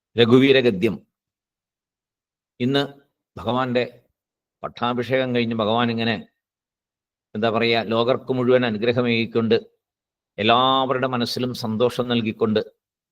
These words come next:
ദർശനം കൊടുത്തുകൊണ്ടിരിക്കുന്നൊരു സമയം. ഈ സമയത്ത് ഭഗവാന്റെ ആ വീര്യത്തെ പ്രശംസിച്ചുകൊണ്ട്,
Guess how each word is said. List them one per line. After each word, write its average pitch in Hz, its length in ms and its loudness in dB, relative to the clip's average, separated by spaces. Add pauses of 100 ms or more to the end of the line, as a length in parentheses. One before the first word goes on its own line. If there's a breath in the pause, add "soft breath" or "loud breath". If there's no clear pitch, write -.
ദർശനം 120 380 -2
കൊടുത്തുകൊണ്ടിരിക്കുന്നൊരു 101 760 0
സമയം. 104 260 -2 (880)
ഈ 107 40 -6
സമയത്ത് 110 460 2 (640)
ഭഗവാന്റെ 110 480 2
ആ 107 100 0
വീര്യത്തെ 110 500 4
പ്രശംസിച്ചുകൊണ്ട്, 120 840 0